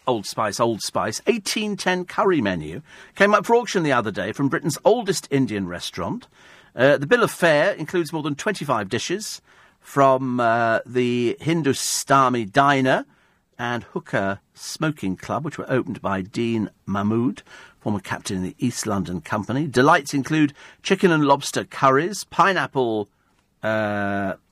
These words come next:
palo. I've never had that, actually. I don't know what that is. And a selection of breads, chutneys and dishes. How much the menu go for? Just the menu. Eight and a half thousand quid. For a menu!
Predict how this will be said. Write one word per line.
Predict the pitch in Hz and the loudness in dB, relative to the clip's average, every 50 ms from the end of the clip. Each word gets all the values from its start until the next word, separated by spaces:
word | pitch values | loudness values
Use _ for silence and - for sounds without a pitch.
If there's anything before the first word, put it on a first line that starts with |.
| _ _ _ - | _ _ _ -6
palo. | - 107 110 110 117 120 123 127 143 170 214 190 _ _ _ _ _ _ | -4 -4 -2 2 2 4 4 4 4 2 0 -2 _ _ _ _ _ _
I've | - 117 | -12 -10
never | 98 80 - | -10 -8 -8
had | 113 147 180 | -8 -8 -8
that, | 131 76 | -8 -8
actually. | 71 69 - - - 104 | -10 -10 -12 -12 -12 -12
I | |
don't | 107 110 113 | -12 -12 -12
know | 117 | -12
what | 117 117 190 - | -12 -12 -14 -12
that | 165 | -12
is. | 131 120 - - _ _ - - - - _ _ | -12 -12 -12 -16 _ _ -20 -20 -20 -20 _ _
And | - 123 | -4 -4
a | 120 | -2
selection | - 147 151 - - - 139 | 0 0 0 0 0 0 0
of | 120 92 | 0 2
breads, | 113 131 139 127 - - | 4 4 4 4 2 -4
chutneys | - - - - - 143 123 104 | -6 -4 -4 -4 -4 -4 -4 -4
and | 113 110 | -2 -2
dishes. | 101 95 - | -2 -2 0
How | 104 131 | 0 2
much | 147 160 151 - | 2 2 2 2
the | 170 | 2
menu | 165 175 175 180 151 120 | 2 4 4 4 2 2
go | 98 107 92 92 | 0 -2 -6 -6
for? | - - 92 82 80 - - - _ | -6 -8 -8 -8 -10 -12 -16 -20 _
Just | - 185 175 - | -4 -4 -4 0
the | - | 2
menu. | 160 175 - 160 123 87 69 87 - _ _ _ _ _ _ _ _ _ _ _ _ _ _ _ _ _ _ _ | 2 4 4 2 0 -2 -4 -8 -12 _ _ _ _ _ _ _ _ _ _ _ _ _ _ _ _ _ _ _
Eight | - 151 143 | 0 0 0
and | - 135 | 0 0
a | 131 | 0
half | 127 123 123 | 0 0 0
thousand | - - 127 117 117 117 - - 113 98 | -2 -2 0 0 0 0 -2 -4 -8 -8
quid. | - - 123 107 90 87 82 - - _ _ _ _ _ | -6 -6 -6 -6 -6 -6 -10 -14 -18 _ _ _ _ _
For | - 233 | -4 -4
a | |
menu! | 302 330 349 381 392 392 403 392 381 370 339 - | -2 2 2 4 4 4 4 4 4 4 4 2